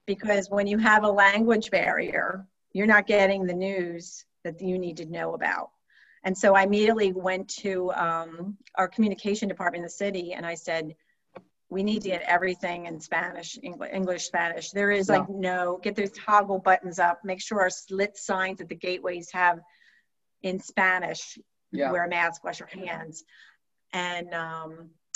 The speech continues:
Speaker 1: you know, it actually was something that was a long time coming to get that conversion going.
Speaker 2: Sure.
Speaker 1: And I think, and then once, you know, our Hispanic, um,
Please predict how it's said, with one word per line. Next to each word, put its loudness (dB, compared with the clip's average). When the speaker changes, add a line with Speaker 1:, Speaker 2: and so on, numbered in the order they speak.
Speaker 1:
you -4
know, -2
it 4
actually 6
was 2
something 2
that -2
was -2
a 0
long -2
time -2
coming -8
to -2
get 2
that 4
conversion -6
going. -8
Speaker 2:
Sure. -2
Speaker 1:
And -2
I -2
think, -4
and 2
then 6
once, 0
you -6
know, -4
our 0
Hispanic, 2
um, -4